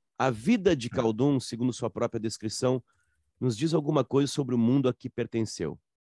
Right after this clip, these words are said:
Speaker 1: Era um mundo cheio de lembranças da fragilidade da empresa humana." sua própria trajetória mostrou como eram instáveis as alianças de interesses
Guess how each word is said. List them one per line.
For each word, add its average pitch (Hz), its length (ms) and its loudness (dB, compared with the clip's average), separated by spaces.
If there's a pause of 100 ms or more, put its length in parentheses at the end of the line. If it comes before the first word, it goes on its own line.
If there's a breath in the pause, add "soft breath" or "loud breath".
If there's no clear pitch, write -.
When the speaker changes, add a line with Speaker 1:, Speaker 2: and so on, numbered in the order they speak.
Speaker 1:
Era 117 140 4
um 120 40 6
mundo 135 280 4
cheio 139 320 -2
de 120 80 -4
lembranças 120 580 0
da 113 140 -2
fragilidade 123 1040 0 (220)
da 107 180 0
empresa 117 680 0 (140)
humana." 82 440 -4 (880)
sua 143 220 -2
própria 147 320 -2
trajetória 120 760 2 (460)
mostrou 120 420 0
como 127 260 2
eram 139 180 4
instáveis 139 840 0
as 117 220 -2
alianças 120 640 0
de 123 80 -2
interesses 113 680 -4